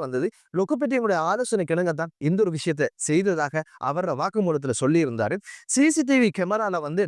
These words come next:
லைவாக இந்த படுகொலையை வெளிநாட்டில் அமர்ந்து கொண்டு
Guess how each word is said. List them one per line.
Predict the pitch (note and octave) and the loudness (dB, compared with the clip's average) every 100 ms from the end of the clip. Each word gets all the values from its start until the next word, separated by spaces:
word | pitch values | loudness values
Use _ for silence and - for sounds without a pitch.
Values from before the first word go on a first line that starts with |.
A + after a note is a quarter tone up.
| A#2+ | 0
லைவாக | D3 A#3 A#3+ A3+ | -2 -2 -4 -2
இந்த | F#3 C#3+ | -2 -4
படுகொலையை | - D#3 F#3+ E3+ C3 E3 - F3 | -4 -2 -2 0 0 -2 -4 -4
வெளிநாட்டில் | C3+ A#3 C#4 A#3 G#3+ F3+ | -2 0 -2 0 0 0
அமர்ந்து | C3+ E3+ G#3 F#3 | -2 -2 0 0
கொண்டு | D#3+ D#3+ E3 | 0 0 0